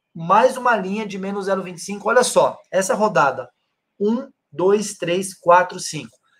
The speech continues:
Metade dos jogos da Premier League, né? Aqui eu peguei do Fulham junto, mas praticamente metade dos jogos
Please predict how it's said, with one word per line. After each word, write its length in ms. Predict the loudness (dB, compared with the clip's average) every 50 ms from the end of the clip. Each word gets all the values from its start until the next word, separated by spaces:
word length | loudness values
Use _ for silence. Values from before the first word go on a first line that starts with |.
| _ _ _
Metade 500 | -2 -2 -2 0 4 6 6 6 6 4
dos 180 | 0 -4 -4 -2
jogos 360 | 2 4 4 4 4 2 0
da 100 | -2 -2
Premier 300 | -4 -4 -8 -10 -8 -8
League, 400 | -6 -6 -6 -6 -8 -10 -18 -14 -8
né? 260 | -6 -4 -4 -6 -6 -10 -20 -20 _ _ _ _ _ -20
Aqui 140 | -18 -12 -10
eu 40 | -8
peguei 160 | -6 -4 -4
do 100 | -4 -6
Fulham 340 | -6 -4 -4 -4 -4 -4 -6
junto, 260 | -4 -4 -4 -2 2
mas 300 | 2 2 2 2 -2 -8 _ _ _ _ _ _ _ _
praticamente 500 | 2 2 2 2 2 0 0 0 0 0
metade 360 | 0 0 4 4 4 4 4
dos 160 | 0 -2 0 2
jogos 560 | 6 6 6 6 6 2 -2 -4 -8 _ _